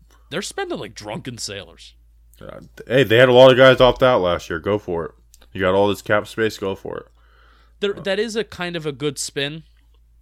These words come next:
Speaker 1: I will say. The Cowboys went into this free agency not already, like, they, they said, "We're not gonna spend a lot." I actually thought they were gonna get Dalvin Tomlinson. That would have been, I think, a really good fit. Um, unfortunately for us, but luckily it didn't happen.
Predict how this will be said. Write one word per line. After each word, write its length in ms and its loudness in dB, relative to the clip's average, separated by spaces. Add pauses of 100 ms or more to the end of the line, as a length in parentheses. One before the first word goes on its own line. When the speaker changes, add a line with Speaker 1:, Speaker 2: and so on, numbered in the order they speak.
(280)
Speaker 1:
I 100 -10
will 160 -8
say. 360 -8 (920)
The 60 -12
Cowboys 540 -8
went 180 -8
into 160 -14
this 160 -10
free 240 -8
agency 640 -8 (140)
not 500 -10 (800)
already, 300 -6
like, 260 -12
they, 400 -6
they 140 -6
said, 300 -8
"We're 120 -8
not 160 -8
gonna 100 -12
spend 260 -12
a 40 -12
lot." 180 -14
I 120 -2
actually 260 -6
thought 160 -10
they 80 -8
were 80 -10
gonna 140 -12
get 140 -12
Dalvin 280 -12
Tomlinson. 480 -18 (720)
That 220 -8
would 80 -8
have 100 -12
been, 140 -10
I 80 -12
think, 180 -18
a 60 -14
really 420 -10
good 160 -16
fit. 280 -20 (540)
Um, 460 -18 (800)
unfortunately 680 -16
for 220 -16
us, 120 -14
but 240 -18
luckily 340 -12
it 80 -14
didn't 160 -12
happen. 300 -20